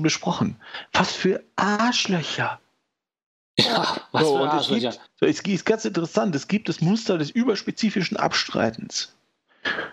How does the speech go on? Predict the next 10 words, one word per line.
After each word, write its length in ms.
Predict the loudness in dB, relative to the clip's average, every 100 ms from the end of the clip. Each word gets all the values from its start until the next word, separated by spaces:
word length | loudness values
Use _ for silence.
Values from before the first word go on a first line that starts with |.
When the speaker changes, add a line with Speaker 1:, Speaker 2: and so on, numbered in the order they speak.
| -10 -2
Speaker 1:
Dass 200 | -2 0
man 140 | -2
eine 140 | -2
allgemeine 420 | -2 -2 -2 -2 -4
Frage 300 | -2 0 0
kriegt 240 | -4 -6
und 140 | -4
die 80 | -2
sehr 240 | 2 2 2
spezifisch 960 | -2 -4 0 0 2 2 0 -2 -6